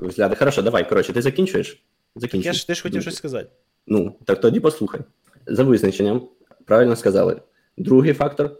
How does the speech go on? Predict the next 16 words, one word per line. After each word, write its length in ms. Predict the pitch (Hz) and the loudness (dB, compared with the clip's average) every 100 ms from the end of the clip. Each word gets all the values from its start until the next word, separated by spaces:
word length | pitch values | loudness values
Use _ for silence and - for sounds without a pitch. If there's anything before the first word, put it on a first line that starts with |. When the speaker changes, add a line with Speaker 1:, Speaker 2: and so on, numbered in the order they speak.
| _ | _
Speaker 1:
це, 140 | - | -10
окей, 520 | - 120 107 - 92 | -4 -2 -2 -2 -6
три 240 | - 107 104 | -4 0 2
фактори, 380 | - 80 92 90 | 0 -8 -6 -4
да. 300 | 73 - _ | -6 -8 _
Те, 140 | - 104 | 0 0
що 140 | - | 2
ти 120 | - | -4
знаєш. 420 | 87 85 85 - - | -4 -2 -2 -4 -8
Speaker 2:
Забули 380 | 131 139 160 143 | -12 -8 -6 -2
Speaker 1:
І 60 | 95 | 2
Speaker 2:
про 120 | 90 | 2
третій, 160 | 110 101 | 2 -2
про 120 | 120 | -10
третій. 280 | 120 110 - - - | -10 -12 -14 -18 -6
Speaker 1:
Да. 240 | 98 90 | 0 0